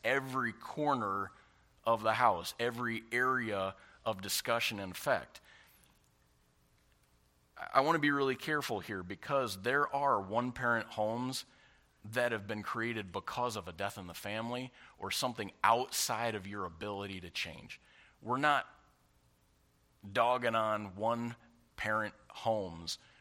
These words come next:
where it was not their fault, okay? But to recognize that there is an effect by children growing up without one of their parents.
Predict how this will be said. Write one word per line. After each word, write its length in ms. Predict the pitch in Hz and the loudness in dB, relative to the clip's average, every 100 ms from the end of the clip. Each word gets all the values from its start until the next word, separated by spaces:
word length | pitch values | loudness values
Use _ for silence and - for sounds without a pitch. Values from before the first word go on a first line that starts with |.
| _ | _
where 200 | 98 107 | -8 -6
it 160 | 90 117 | -4 -4
was 240 | 117 101 | -2 -2
not 240 | 104 87 | -4 -6
their 140 | - 87 | -8 -12
fault, 480 | - 80 80 - - | -10 -10 -10 -12 -14
okay? 440 | 90 - 95 90 - - - 90 90 | -14 -10 -10 -10 -14 -20 -20 -10 0
But 320 | 123 - - | 2 2 -2
to 160 | - | -4
recognize 1040 | 113 101 110 143 160 123 107 98 98 95 90 | -4 0 4 4 2 -6 -2 -2 -2 -4 -6
that 160 | 90 | -8
there 240 | - 104 95 | -4 -4 -4
is 240 | 117 139 135 | -4 -2 -2
an 160 | 117 | -2
effect 680 | 101 - 135 185 - - - _ _ _ _ _ _ _ _ _ _ _ _ - | -4 -6 -6 -4 -6 -10 -18 _ _ _ _ _ _ _ _ _ _ _ _ -8
by 220 | 104 110 | 2 2
children 460 | 104 - 135 131 120 | 4 0 0 0 -2
growing 400 | 107 120 120 110 | 0 0 0 -2
up 260 | 110 - 107 | -2 -4 -6
without 520 | 107 90 113 120 101 | -4 2 2 2 -2
one 200 | 104 123 | -6 -4
of 120 | 113 | -4
their 120 | 101 | -6
parents. 540 | 87 135 156 - - | -6 -4 -4 -6 -10